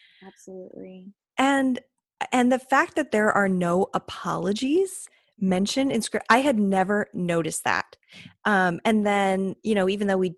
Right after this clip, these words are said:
Speaker 2: don't hear any specific apologies, the story really just centers on, on the forgiveness and moving on. And, and, and I just, man, it was so fascinating. I feel like my, the scales fell from my eyes <laughs> as I was listening to your sermon, like,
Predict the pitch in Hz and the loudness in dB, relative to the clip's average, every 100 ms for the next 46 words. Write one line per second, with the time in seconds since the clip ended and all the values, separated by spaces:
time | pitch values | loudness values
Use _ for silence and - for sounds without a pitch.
0 | - 196 226 214 170 156 151 - 165 170 | 0 0 0 -4 -4 -4 -8 -10 -10 -10
1 | 156 - 147 160 147 151 156 165 180 170 | -10 -8 -4 -4 -4 -6 -4 -4 2 2
2 | 170 175 165 165 - 156 165 165 160 160 | 4 2 2 -2 -2 -2 0 0 2 2
3 | 165 - - - 175 175 208 233 262 381 | -2 -10 -20 -2 2 4 4 2 2 4
4 | 294 180 - 196 196 190 - _ 175 190 | 4 2 0 2 2 0 -8 _ 2 4
5 | 262 330 311 190 - - - - 220 214 | 6 6 4 2 -2 -14 -6 2 4 6
6 | 208 196 - 160 107 220 226 220 240 240 | 4 2 -2 -2 0 0 2 2 0 -2
7 | - - 254 311 269 214 - 254 254 - | -4 2 4 6 4 2 0 0 0 -2
8 | 226 226 - 214 175 170 170 180 190 202 | 0 0 0 0 0 0 -2 -2 0 0
9 | 196 - 185 - 170 - 202 247 240 233 | 0 -2 -4 -4 -4 0 2 2 4 4
10 | 254 226 254 320 226 165 143 - - - | 4 4 6 6 6 6 4 0 2 4
11 | 269 277 254 247 247 247 226 220 240 - | 6 8 8 6 0 0 0 2 2 2
12 | 226 190 175 170 | 0 0 -2 -6